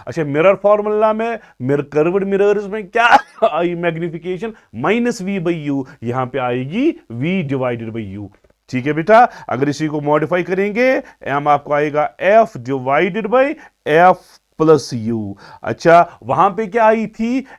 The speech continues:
F by F minus U, यहां पे है F divided by F plus U, और मैग्निफिकेशन और इमेज डिस्टेंस की फॉर्मूला है F minus V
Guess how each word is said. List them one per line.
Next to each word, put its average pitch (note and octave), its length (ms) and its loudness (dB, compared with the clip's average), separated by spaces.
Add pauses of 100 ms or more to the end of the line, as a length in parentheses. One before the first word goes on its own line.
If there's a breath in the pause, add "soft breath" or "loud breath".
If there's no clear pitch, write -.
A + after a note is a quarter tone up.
(140)
F E3 160 2 (200)
by A3 100 0 (120)
F G3 200 2
minus A#3+ 540 -4
U, F#3 320 -2 (180 loud breath)
यहां C#3 260 2
पे C3+ 180 -4
है C3 260 -2
F G3 160 4
divided C3 440 -2
by A#2+ 280 -2
F - 20 -10 (140)
plus G3 340 -2
U, A3+ 180 -4 (220 loud breath)
और G3 440 6 (160 loud breath)
मैग्निफिकेशन D#3+ 680 -2
और E3 200 0
इमेज E3 360 -4
डिस्टेंस F3 360 -6
की F#3+ 120 -8
फॉर्मूला F#3+ 580 2
है C4 280 6 (280 loud breath)
F C#3+ 160 2
minus C3+ 560 -4
V B2 380 -6